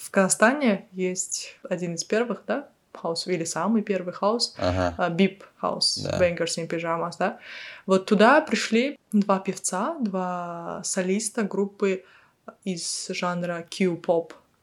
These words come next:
Speaker 1: Не знаю, в курсе ты или
Speaker 2: Нет.
Speaker 1: нет.
Speaker 2: Ага.
Speaker 1: Мона и Рэм его звали.
Speaker 2: Так.
Speaker 1: Вот точно не помню.
Speaker 2: Ага.
Speaker 1: Одна из Crystals, Мона, и бывший солист группы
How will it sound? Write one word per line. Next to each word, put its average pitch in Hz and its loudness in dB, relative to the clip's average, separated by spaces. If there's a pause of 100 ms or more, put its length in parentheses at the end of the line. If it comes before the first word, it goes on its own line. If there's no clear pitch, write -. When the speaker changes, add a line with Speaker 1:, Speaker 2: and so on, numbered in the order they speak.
(400)
Speaker 1:
Не 185 -4
знаю, 170 -4
в - -16
курсе 214 -4
ты 185 -4
или 170 -4
Speaker 2:
Нет. 175 -2
Speaker 1:
нет. 294 -2
Speaker 2:
Ага. 90 -8 (240)
Speaker 1:
Мона 220 6 (120)
и 233 2 (380)
Рэм 202 0
его 226 -2
звали. 196 -4 (220)
Speaker 2:
Так. - -6
Speaker 1:
Вот - -6
точно 190 -2
не 180 0
помню. 175 0
Speaker 2:
Ага. - -2
Speaker 1:
Одна 202 2
из - -4 (100)
Crystals, 311 0
Мона, 208 0
и 196 -2
бывший 190 4
солист 170 -6
группы 226 -2